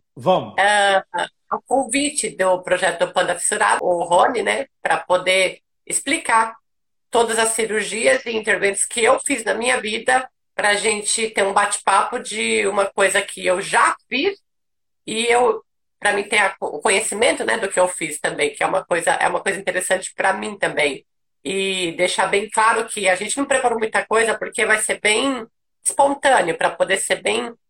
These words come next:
Speaker 2: real, né? Pra, e vocês também, se tiverem dúvidas, podem perguntar aqui, porque eu tô cheio de dúvidas. <laughs>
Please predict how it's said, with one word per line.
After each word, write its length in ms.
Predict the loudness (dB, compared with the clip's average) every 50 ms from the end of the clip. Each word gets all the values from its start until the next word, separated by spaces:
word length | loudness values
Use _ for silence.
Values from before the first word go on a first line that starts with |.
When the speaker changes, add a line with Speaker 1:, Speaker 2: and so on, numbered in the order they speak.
| _ -12
Speaker 2:
real, 580 | -4 0 2 4 4 6 6 6 6 4 4 2
né? 260 | 2 2 2 2 0 -4 _ _ _ _ _ -4
Pra, 680 | 0 2 4 6 6 6 6 6 4 4 4 4 2 0 -4
e 100 | -8 -4
vocês 340 | 0 0 0 0 0 -2 -2
também, 260 | 0 0 0 0 0
se 60 | -2
tiverem 420 | -4 -2 0 2 2 2 0 -2 0
dúvidas, 340 | -2 -2 0 0 -4 -6 -4 0
podem 300 | 2 2 2 2 0 -2
perguntar 340 | -2 -2 -2 -2 -2 -2 -2
aqui, 180 | -2 -4 -6
porque 240 | -6 -6 -6 -4 -4
eu 100 | -4 -4
tô 120 | -4 -6
cheio 300 | -4 -2 0 2 2 2
de 100 | 2 0
dúvidas. 520 | 0 0 0 0 0 -2 -2 -4 -4 -4 -4 0
<laughs> 1500 | 0 2 2 2 0 -2 -4 -4 -2 -2 -2 -2 -2 0 0 0 0 2 2 2 2 0 0 -2 -2 -2 -2 -6 -6 -6